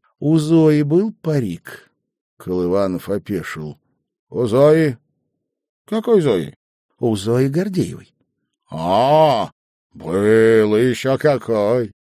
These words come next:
Она болела, и, как это часто случается, после лечения у нее выпали волосы.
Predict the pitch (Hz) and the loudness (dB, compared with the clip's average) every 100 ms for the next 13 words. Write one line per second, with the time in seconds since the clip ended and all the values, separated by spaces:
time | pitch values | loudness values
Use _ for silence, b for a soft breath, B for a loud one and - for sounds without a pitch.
0 | _ - 135 123 135 123 117 123 170 139 | _ -4 -2 -2 -2 -2 0 0 0 -2
1 | 98 123 - 156 117 117 - - 107 110 | -2 -4 -4 -6 -4 -4 -8 -8 -6 -2
2 | 123 - - 110 120 104 110 104 123 131 | -2 -4 -4 -4 -2 -2 -6 -4 -4 -2
3 | 110 110 120 110 123 131 151 101 73 87 | -2 0 0 0 -2 -2 -4 -4 -6 -8
4 | 117 156 | -8 -10